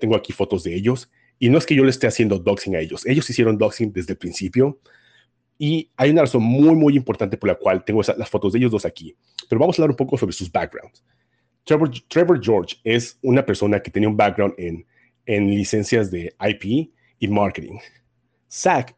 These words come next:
es alguien que tiene un background en cripto y en finanzas y todo lo que es DeFi. ¿Por qué es importante? De nuevo, el equipo detrás de, de esta compañía, de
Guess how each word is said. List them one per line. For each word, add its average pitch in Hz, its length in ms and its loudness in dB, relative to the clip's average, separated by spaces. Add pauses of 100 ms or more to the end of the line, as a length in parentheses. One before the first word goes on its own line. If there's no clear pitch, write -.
es 120 220 -4
alguien 120 200 2
que 117 120 -4
tiene 107 200 0
un 101 80 -4
background 98 460 -2
en 95 200 -6
cripto 160 540 0 (280)
y 110 160 -2
en 101 80 0
finanzas 110 680 0
y 95 40 -10
todo 104 160 2
lo 98 120 0
que 95 100 -6
es 90 140 -10
DeFi. - 440 -6 (1000)
¿Por - 140 -2
qué 151 80 2
es 143 140 -2
importante? - 480 -8 (760)
De 107 80 -6
nuevo, 101 460 0
el 117 100 -2
equipo 160 300 0
detrás 123 280 2
de, 117 280 -4
de 104 40 2
esta - 280 0
compañía, 98 520 -2
de 92 200 -10